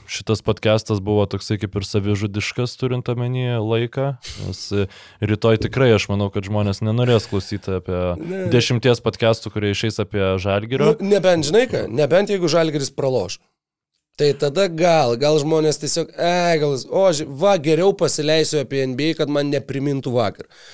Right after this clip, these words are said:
Speaker 1: Prikla-
Speaker 2: Bet, bet aš nenorėčiau tokio scenarijaus. Ko-, koks, koks, taip sakant, koks, e, koks paukštis savo lizdą teršia.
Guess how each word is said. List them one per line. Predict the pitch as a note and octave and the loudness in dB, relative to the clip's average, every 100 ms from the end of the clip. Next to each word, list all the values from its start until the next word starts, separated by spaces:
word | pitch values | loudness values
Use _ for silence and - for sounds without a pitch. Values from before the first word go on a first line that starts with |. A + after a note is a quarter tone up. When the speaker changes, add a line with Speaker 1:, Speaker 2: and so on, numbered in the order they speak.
| - - - - | -20 -20 -20 -14
Speaker 1:
Prikla- | - C#3+ | -2 4
Speaker 2:
Bet, | G3 F3+ | 4 4
bet | E3+ A3+ A3+ | 4 4 4
aš | G#3 | 2
nenorėčiau | A3+ A3+ G#3+ D3+ A#2+ | 4 6 6 4 0
tokio | A2 F#2+ | -2 -2
scenarijaus. | F#2 A2 G#2 G2 F2+ G2+ - - - C3+ - | -2 -2 -2 -2 -4 -8 -12 -16 -20 -12 -4
Ko-, | E3+ D#3+ A#2 - | -2 -2 -8 -6
koks, | D3+ C3+ - - - | -4 -2 -4 -6 -8
koks, | - A#2 - | -8 -6 -6
taip | - A2 | -6 -6
sakant, | - G#2 G2+ F#2 - | -4 -4 -4 -6 -6
koks, | - A2+ - - A2 | -2 -2 0 -2 -2
e, | G#2+ G2+ G2 F2+ F2+ G2 - - | 0 0 -2 -4 -6 -8 -10 -2
koks | D#3+ - | 0 0
paukštis | E3+ D3+ - C#3 - A#2 | 0 0 0 -2 -2 -4
savo | - B2+ A#2+ | -4 -2 -2
lizdą | B2 G#2 G2 | -2 -2 -4
teršia. | G#2+ F#2+ - | -4 -4 -6